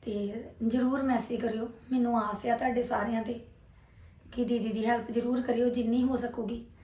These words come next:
ਔਰ ਮੈਂ ਵੀ ਕਰਾਂਗੀ। ਨਾ ਮੈਂ ਕੁਝ ਦਿਖਾਉਣਾ ਚਾਹੁੰਦੀ ਆ ਤੇ ਨਾ ਦੱਸਣਾ ਚਾਹੁੰਦੀ ਆ,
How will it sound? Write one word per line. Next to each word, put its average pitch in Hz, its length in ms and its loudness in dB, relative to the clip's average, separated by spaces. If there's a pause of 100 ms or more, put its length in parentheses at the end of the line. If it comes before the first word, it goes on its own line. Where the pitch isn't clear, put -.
(280)
ਔਰ 247 140 4
ਮੈਂ 226 200 4
ਵੀ 240 120 2
ਕਰਾਂਗੀ। 226 440 0 (680)
ਨਾ 240 180 4
ਮੈਂ 240 140 2
ਕੁਝ 247 180 0
ਦਿਖਾਉਣਾ 220 440 0
ਚਾਹੁੰਦੀ 233 360 0
ਆ 247 80 -4 (680)
ਤੇ 247 80 4
ਨਾ 226 240 4
ਦੱਸਣਾ 220 360 -2
ਚਾਹੁੰਦੀ 208 360 -2
ਆ, - 80 -12